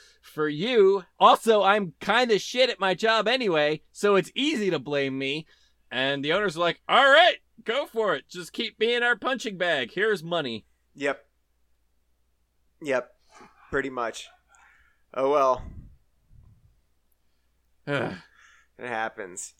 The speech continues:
Speaker 2: Um, hey, you sound, you sound a little, uh, a little, a little down. Um, you, you want me to, you want me to raise your spirits with, uh, with a new segment?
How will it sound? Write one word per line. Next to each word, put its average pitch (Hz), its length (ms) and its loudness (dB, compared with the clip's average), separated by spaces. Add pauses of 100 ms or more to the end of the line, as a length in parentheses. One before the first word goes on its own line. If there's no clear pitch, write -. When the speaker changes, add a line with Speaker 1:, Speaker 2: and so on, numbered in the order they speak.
(280)
Speaker 2:
Um, 135 460 0 (160)
hey, 226 160 4
you 196 160 0
sound, 277 340 -2
you 220 140 -16
sound 277 300 -4
a - 40 -2
little, 220 320 0
uh, 208 320 0
a - 60 -6
little, 202 720 -6
a 190 100 -8
little 208 240 -6
down. 220 580 -6 (100)
Um, 135 500 0 (140)
you, 147 120 -12
you 147 280 -6
want 175 200 2
me 185 140 -2
to, 160 260 0
you 139 120 -2
want 156 160 -4
me 175 100 -8
to 143 180 0
raise 147 460 -2
your 147 80 -8
spirits - 560 -8
with, 123 300 -6
uh, 123 180 0 (340)
with 165 160 4
a 180 100 8
new 262 200 2
segment? 220 760 4